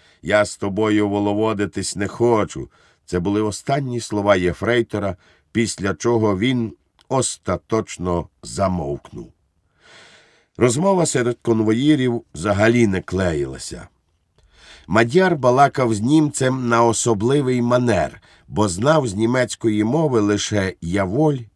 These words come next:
і «вас». Коли німець йому щось розповідав, Мадяр кивав головою і говорив «яволь», а коли той замовкав, Мадяр вимовляв «вас», і німець знову починав говорити.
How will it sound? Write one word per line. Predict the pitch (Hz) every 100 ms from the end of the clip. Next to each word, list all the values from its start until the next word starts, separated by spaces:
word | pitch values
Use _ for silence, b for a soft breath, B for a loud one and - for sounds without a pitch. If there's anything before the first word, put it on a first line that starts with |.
| _
і | 117
«вас». | 101 104 - - - _ b b b b
Коли | - 104 110
німець | 123 120 113 -
йому | 110 110
щось | - 107 98
розповідав, | 98 92 - 92 87 95 151 147 139 b b
Мадяр | 85 107 117 175 160
кивав | - 113 110 101
головою | 80 95 95 107 165 156 135 127 -
і | 104
говорив | 104 110 110 101 95 87 _
«яволь», | 98 180 107 80 71 _ _ B B _
а | 107
коли | 117 113 117
той | - 107
замовкав, | 82 101 104 107 - 185 196 - _
Мадяр | - 131 165 208 208
вимовляв | 143 131 127 113 110 95 -
«вас», | 113 156 208 - _ _ _ _ _
і | 139
німець | 165 220 214 175
знову | 95 87 139 180 160 151
починав | 107 - 101 104 127 110
говорити. | 92 90 85 69 62 _ 117